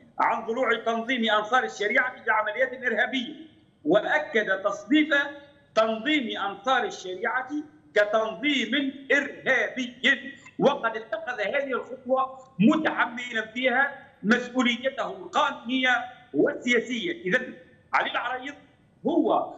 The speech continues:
من يعود إليه أول إعلان رسمي هذا التنظيم هو تنظيم إرهابي، ومع ذلك، ومع ذلك نجده اليوم وفي الساعة متأخرة من الليل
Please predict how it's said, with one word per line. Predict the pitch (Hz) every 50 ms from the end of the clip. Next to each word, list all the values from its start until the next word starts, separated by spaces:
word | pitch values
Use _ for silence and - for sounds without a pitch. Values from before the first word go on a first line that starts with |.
| - - -
من | 156 180 254 302 - 320
يعود | 277 247 - 262 262 240 233
إليه | 226 233 247 262 233 - - - - - - 262
أول | 294 302 302 285 - 269 247 226 208 190 - - - - - - 220 202
إعلان | 175 208 233 285 277 247 220 202 190 190
رسمي | 190 196 190 - - 196 233 277 254 - - - - - - _ - -
هذا | - 294 277 - 240
التنظيم | 220 - - - - 208 208 208 208 262 277 277 269 - - - -
هو | 208 262 240 220 -
تنظيم | 220 214 - 226 233 226 214 202 185 170 - 254
إرهابي، | 320 302 226 180 170 - 285 - - - - - - - - _ -
ومع | 160 - 659 - 320 254 254 254 240
ذلك، | - 233 226 214 226 226 - 254 262 262 - - - - - - _ -
ومع | 170 277 302 254 240 214 202 - 202
ذلك | 208 214 220 220 233 233 226 - - - - - _ -
نجده | 160 175 202 208 - - - - - - 180 175 170 160 -
اليوم | 196 208 202 - 262 302 311 262 214 165 175
وفي | 175 175 - -
الساعة | - - - - 277 -
متأخرة | - 220 220 - 240 233 - - 208 208 202 180 165 - - - - - - - _ _ _ _ _ _ _ _ -
من | 202 247 247
الليل | 240 220 208 220 220 247 277 277 - -